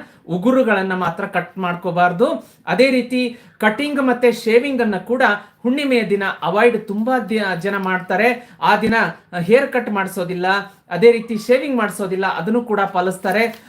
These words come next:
ಅದು ಒಳ್ಳೆಯ ಒಂದು ಸಂಪ್ರದಾಯ ಅಂತ ಹೇಳಿ ಶಾಸ್ತ್ರ ಪುರಾಣದಲ್ಲಿ ಹೇಳಲಾಗಿದೆ.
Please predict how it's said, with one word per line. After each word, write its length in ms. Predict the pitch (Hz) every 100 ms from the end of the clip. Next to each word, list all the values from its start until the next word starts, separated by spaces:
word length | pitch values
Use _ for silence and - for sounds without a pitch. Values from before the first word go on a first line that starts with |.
| -
ಅದು 200 | 170 226
ಒಳ್ಳೆಯ 500 | 196 196 226 240 240 208
ಒಂದು 220 | 180 208 208
ಸಂಪ್ರದಾಯ 560 | 202 180 190 190 185
ಅಂತ 220 | 180 180
ಹೇಳಿ 220 | 202 277 254
ಶಾಸ್ತ್ರ 360 | 196 185 190
ಪುರಾಣದಲ್ಲಿ 560 | 175 185 180 170 175 175
ಹೇಳಲಾಗಿದೆ. 800 | 175 185 170 175 185 262 262